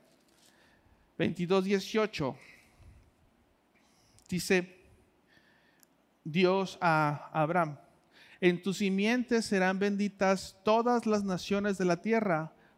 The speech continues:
por cuanto obedeciste a mi voz". Y Jesús es descendiente de Adán, ¿sí? Y Jesús es descendiente de Abraham, ya lo puso en su genealogía. Y es por medio de Jesús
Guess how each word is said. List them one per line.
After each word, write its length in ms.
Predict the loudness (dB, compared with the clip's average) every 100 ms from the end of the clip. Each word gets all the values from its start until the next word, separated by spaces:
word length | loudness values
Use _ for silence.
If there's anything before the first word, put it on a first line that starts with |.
| _
por 200 | -6 -6
cuanto 600 | -4 -2 -2 -4 -4 -4 -4
obedeciste 1040 | -4 -4 -4 -6 -6 -6 -8 -6 -6 -6 -8
a 120 | -8
mi 140 | -8 -8
voz". 480 | -8 -10 -14 -20 _ _ _ _ _ _ _ _ _ _ _ _ _ _ _ _ _ _ _ _ _ -20 _ _ _ _ _ _ _
Y 80 | -4
Jesús 440 | -2 -2 -2 -2
es 140 | -2 -2
descendiente 920 | -2 -2 -2 -4 -8 -4 -4 -4 -8 -18 -20 _ _ _ _ _ -20
de 460 | -6 -2 0 -2 -2
Adán, 380 | 0 0 0 -2
¿sí? 280 | -6 -6 -6 -6
Y 80 |
Jesús 340 | -2 -2 0 -2
es 80 | 0
descendiente 920 | 0 -2 -6 -4 -6 -4 -2 -2 -4
de 120 | -2 0
Abraham, 460 | 0 0 -2 -2
ya 100 | -2
lo 160 | -2 -4
puso 180 | -8 -8
en 80 | -8
su 120 | -8
genealogía. 680 | -8 -8 -8 -4 0 0 0 -10 -20 -20 _
Y 140 | 2 4
es 140 | 2
por 300 | 0 -2 -2
medio 460 | -4 -4 -4 -2 -2
de 120 | -2
Jesús 840 | -4 -6 -6 -4 -2 -2 -4 -14